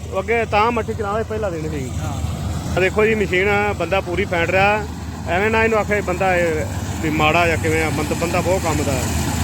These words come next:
Speaker 1: ਮਸ਼ੀਨ ਬਹੁਤ ਭਜਾਉਂਦਾ ਹੈ। ਤੇ ਆਪਾਂ ਇਸ਼ਨਾਨ ਕੀਤਾ, ਖਿੱਚਿਆ ਮਾੜੀ ਜੀ।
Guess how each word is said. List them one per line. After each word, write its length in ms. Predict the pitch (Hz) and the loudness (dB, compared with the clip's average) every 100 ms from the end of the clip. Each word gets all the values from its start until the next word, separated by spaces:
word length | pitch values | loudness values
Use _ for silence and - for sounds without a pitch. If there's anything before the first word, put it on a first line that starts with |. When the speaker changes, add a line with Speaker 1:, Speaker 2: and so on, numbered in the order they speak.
| - - - - | 0 0 0 0
Speaker 1:
ਮਸ਼ੀਨ 220 | - 175 190 | 2 4 4
ਬਹੁਤ 220 | 190 202 | 2 2
ਭਜਾਉਂਦਾ 400 | 170 151 151 139 | 0 0 0 0
ਹੈ। 140 | 131 - - - - - - - - | 0 -2 -2 -2 -2 -2 -2 0 0
ਤੇ 100 | 160 | 2
ਆਪਾਂ 220 | 180 180 196 | 2 2 2
ਇਸ਼ਨਾਨ 380 | 185 170 190 | 2 2 2
ਕੀਤਾ, 420 | 190 175 185 190 175 - - - | 2 2 4 4 2 0 -2 0
ਖਿੱਚਿਆ 320 | 247 - 285 | 2 4 4
ਮਾੜੀ 180 | 262 240 | 4 4
ਜੀ। 220 | 226 202 | 2 2